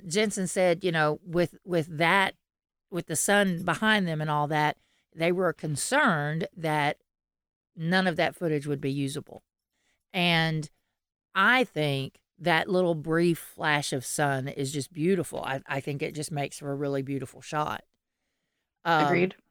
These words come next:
Speaker 1: and it, it just, th-, there's so many,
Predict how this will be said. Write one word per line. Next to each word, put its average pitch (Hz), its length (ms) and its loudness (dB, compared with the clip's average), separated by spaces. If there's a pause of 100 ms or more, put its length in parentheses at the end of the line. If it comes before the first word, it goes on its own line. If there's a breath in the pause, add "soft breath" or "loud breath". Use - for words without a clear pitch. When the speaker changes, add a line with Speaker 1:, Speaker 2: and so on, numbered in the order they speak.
(360)
Speaker 1:
and 156 420 0 (340)
it, 170 200 -8
it 196 100 -6
just, 185 300 -6
th-, 196 120 -12 (360)
there's 185 220 0
so 220 260 2
many, 196 640 2